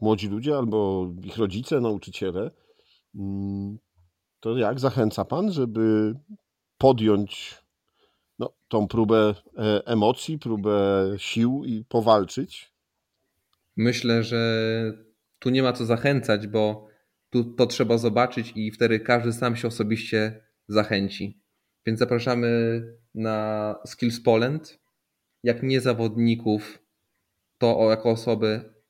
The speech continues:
Speaker 2: obserwujące zawody, a już w przyszłym roku też na eliminację. E, a Skills Poland w tym roku się odbywa od dwudziestego trzeciego do dwudziestego piątego listopada w Gdańsku, w halach Amber Expo.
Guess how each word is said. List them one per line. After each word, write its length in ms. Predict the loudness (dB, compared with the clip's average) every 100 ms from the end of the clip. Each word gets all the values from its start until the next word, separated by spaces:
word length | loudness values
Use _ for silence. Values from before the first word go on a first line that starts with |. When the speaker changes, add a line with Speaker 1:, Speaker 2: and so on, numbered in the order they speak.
| -4
Speaker 2:
obserwujące 800 | -4 0 -2 2 2 2 0 -2
zawody, 560 | -2 -2 0 -2 -4 -10 _ -8
a 120 | -4
już 120 | -2
w 20 |
przyszłym 280 | -4 -4 -2
roku 300 | 0 0 -2
też 220 | -4 -4
na 100 | -2
eliminację. 720 | 2 2 2 0 -2 -2 -2 -6 -20 _ _ _ -4
E, 560 | -2 0 0 -2 -2
a 80 | -4
Skills 260 | -4 -6 -4
Poland 240 | -2 -2
w 40 | -2
tym 80 |
roku 200 | -2 -2
się 120 | -2 -4
odbywa 460 | -2 0 2 2
od 280 | 4 2 0
dwudziestego 420 | -6 -4 -4 -4
trzeciego 360 | -4 -4 -2 0
do 80 | 0
dwudziestego 340 | 0 -2 -2
piątego 360 | -2 0 0 2
listopada 600 | 0 -2 0 0 0 -2
w 120 | -2
Gdańsku, 640 | 0 2 2 -2 -6 -6 -6
w 180 | -10
halach 300 | -2 0 0
Amber 240 | 0 0 2
Expo. 520 | 0 -2 -2 -2 -4